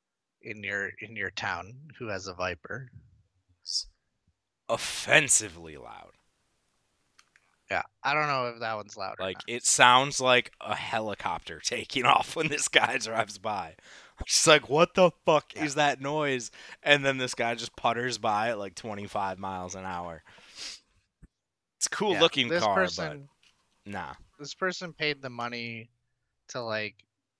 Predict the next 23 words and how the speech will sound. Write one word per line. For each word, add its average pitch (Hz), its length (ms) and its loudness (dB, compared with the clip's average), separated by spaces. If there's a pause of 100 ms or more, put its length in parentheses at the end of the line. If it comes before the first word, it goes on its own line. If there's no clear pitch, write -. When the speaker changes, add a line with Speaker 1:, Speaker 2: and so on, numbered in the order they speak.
(180)
Speaker 1:
get 117 160 -2
all 127 480 2
the 135 140 -6
pops - 440 0
and 143 180 -12
bangs, 143 760 -6
you 147 160 -14
know? 151 220 -4
Speaker 2:
Ah. 87 420 -8
Speaker 1:
Like, 113 320 -6
over 123 400 -6
the, 120 120 -14 (140)
over 139 400 0
the 120 140 -4
top 117 420 -2
pops 131 380 0
and 135 120 -14
bangs. 135 500 -6 (840)
And, 147 160 -4
like, 147 280 -2 (1300)
it's 151 200 -6
an 147 100 -4
M 147 220 -4